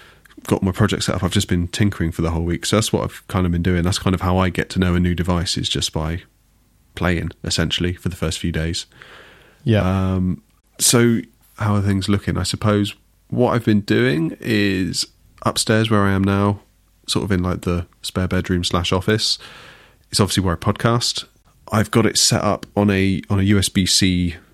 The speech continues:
Speaker 1: um, hub thing that I got off of Amazon. We spoke about it last week. And that goes, that gives me gigabit Ethernet networking, goes into H D M I into my monitor, which isn't the greatest monitor, but it's good enough for me at the minute. It's one of these nineteen twenty twelve hundred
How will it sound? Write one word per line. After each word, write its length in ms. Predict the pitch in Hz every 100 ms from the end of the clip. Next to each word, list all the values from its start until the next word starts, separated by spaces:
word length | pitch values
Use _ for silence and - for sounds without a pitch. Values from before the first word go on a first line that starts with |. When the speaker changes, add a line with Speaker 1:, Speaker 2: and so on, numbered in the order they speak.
| _ _ -
Speaker 1:
um, 220 | 87 85
hub 240 | 87 101 -
thing 280 | - 85 92
that 100 | -
I 40 | 95
got 160 | 98
off 120 | -
of 60 | 92
Amazon. 360 | 90 87 90 87
We 40 |
spoke 280 | - 90 -
about 120 | 85
it 60 | 69
last 260 | 90 85 92
week. 300 | 92 - - - _ - _ _ _ _
And 220 | 87 87 90
that 180 | 87 -
goes, 520 | 87 87 90 90 - - -
that 100 | 90
gives 200 | - 90
me 380 | 92 90 90 90 _ -
gigabit 400 | 104 95 87 - _ _ _ _ _ -
Ethernet 380 | 92 - 85 -
networking, 760 | 92 95 92 - 92 87 87 - _ -
goes 200 | - 92
into 320 | 90 87 - 95
H 200 | 92 -
D 60 | 90
M 60 |
I 120 | 92
into 200 | 90 87
my 280 | 92 85 85 90
monitor, 540 | 95 95 90 98 92 -
which 140 | 104
isn't 160 | 127 87
the 60 |
greatest 280 | 92 101 -
monitor, 320 | 104 101 -
but 120 | 107 -
it's 80 | -
good 140 | 98
enough 160 | 92 -
for 100 | 101
me 120 | 101
at 80 | -
the 60 |
minute. 220 | 104 107 - - - - -
It's 200 | 113 -
one 120 | 98
of 40 | 95
these 300 | 98 90 95
nineteen 380 | 92 87 90
twenty 320 | 87 98 95 90
twelve 260 | - 92
hundred 400 | 90 90 90 87